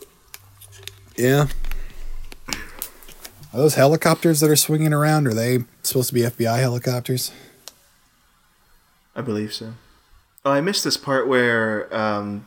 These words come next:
Speaker 2: the driver puts ayahuasca. Well, not
Speaker 1: Yeah.
Speaker 2: ayahuasca. What is it?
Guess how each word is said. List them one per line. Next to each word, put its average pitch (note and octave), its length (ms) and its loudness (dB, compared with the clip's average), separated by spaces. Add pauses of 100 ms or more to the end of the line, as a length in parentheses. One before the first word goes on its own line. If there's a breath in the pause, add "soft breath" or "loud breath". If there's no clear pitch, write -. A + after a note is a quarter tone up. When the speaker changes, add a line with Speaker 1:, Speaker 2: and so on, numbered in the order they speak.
(100)
Speaker 2:
the A2+ 60 -10
driver A2+ 520 0
puts - 580 -6 (160)
ayahuasca. G#2+ 800 -4 (240)
Well, C3 80 -2
not A2 220 2
Speaker 1:
Yeah. G2 40 -2
Speaker 2:
ayahuasca. G2 280 -2
What C3 160 -4
is D#3+ 120 -6
it? F#3 120 -2